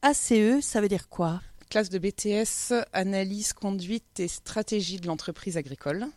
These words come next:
Speaker 2: Voilà, donc on est au lycée de Carmejeanne. Et on est quatre étudiants, donc Loïc, Marina, Léa et moi, Sarah,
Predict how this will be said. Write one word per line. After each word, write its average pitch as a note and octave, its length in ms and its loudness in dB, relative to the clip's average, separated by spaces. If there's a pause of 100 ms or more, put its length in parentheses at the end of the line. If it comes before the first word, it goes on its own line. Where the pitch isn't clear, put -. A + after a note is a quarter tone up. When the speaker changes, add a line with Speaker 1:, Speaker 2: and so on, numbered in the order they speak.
(360)
Speaker 2:
Voilà, D3 340 -6
donc E3+ 240 -6
on D3 160 -2
est D#3 120 2
au D#3 100 0
lycée C#3+ 400 -6
de C#3 240 -6
Carmejeanne. C3+ 600 -4 (800)
Et C#3+ 220 -6
on D3 160 -2
est D3+ 140 -2
quatre - 280 -8
étudiants, E3+ 580 -4
donc G3 280 -8
Loïc, F3+ 380 -4
Marina, E3 580 -2
Léa D3+ 500 -4
et C3+ 220 -4
moi, A#2+ 240 -8
Sarah, D3 380 -4